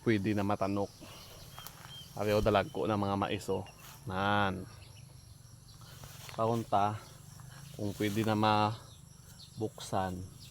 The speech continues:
Ari ang bunga niya, oh. Kulay puti ang iya nga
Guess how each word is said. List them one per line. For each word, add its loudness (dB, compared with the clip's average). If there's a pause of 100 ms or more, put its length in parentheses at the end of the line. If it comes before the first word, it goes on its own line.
(800)
Ari 4
ang 6
bunga 6
niya, 6
oh. 4 (1600)
Kulay 8
puti 4
ang 8
iya 8
nga 6